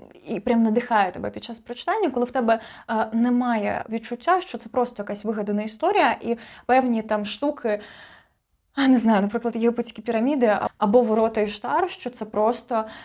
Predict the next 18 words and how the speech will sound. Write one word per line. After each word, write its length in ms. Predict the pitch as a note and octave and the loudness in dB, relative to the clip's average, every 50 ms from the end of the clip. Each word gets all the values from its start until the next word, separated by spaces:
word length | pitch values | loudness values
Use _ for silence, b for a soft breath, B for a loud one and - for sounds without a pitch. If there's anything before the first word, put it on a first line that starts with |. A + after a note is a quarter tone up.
| B B B | B B B
якась 680 | G#3 G3+ A3 G#3+ G#3+ - - A3+ A3 G#3+ G#3+ G#3+ - - | -2 0 0 0 -2 2 4 4 6 6 4 0 -6 -6
бутафорія, 920 | G3+ G3 G#3+ G#3 A3+ G#3+ G#3+ - - A#3+ A#3+ A#3 A#3 A3 G#3 G#3 G#3 G3+ | -6 -6 -6 -4 -4 -6 -6 -4 0 2 2 2 2 2 0 0 2 2
яка 320 | G3+ G3+ G3+ G3+ G#3+ G3+ | 2 0 0 0 2 2
описана 500 | G3 G3 G3 A3 G#3+ A3 G#3+ A3 G#3+ G3+ | 2 4 4 2 2 2 0 -2 -2 -2
для 120 | G3 G3+ G3+ | 0 -2 0
того, 280 | G3+ G#3+ A3 G#3+ G#3 | 0 0 0 0 -2
щоб 160 | G#3 G#3 G3+ | -4 -4 -6
ти 80 | - G#3+ | -4 -6
це 120 | G#3+ - | -6 -6
просто 380 | G#3 G#3+ G#3+ G#3+ G#3 G#3 - G#3 | -6 -4 -2 -2 -2 -4 -4 -2
уявив 280 | G3+ G3 G3+ G#3 G#3 G#3 | -2 0 2 0 0 0
собі 200 | - G#3+ G3 G3 | -2 -4 -4 -2
в 40 | |
голові, 320 | G3 G3+ G#3 G#3 G#3 C#4+ F4 | -2 -2 -2 0 0 2 2
а 60 | F#4 | 2
ти 100 | F#4 A3+ | 2 0
прям 220 | A3 A#3+ A3+ A3+ | 0 0 0 0
читаєш, 640 | G#3 - - A3 - - A#3 C#4 G4 A4+ A#4 A4 - | 0 -2 -6 -6 -2 0 2 2 4 4 2 2 -2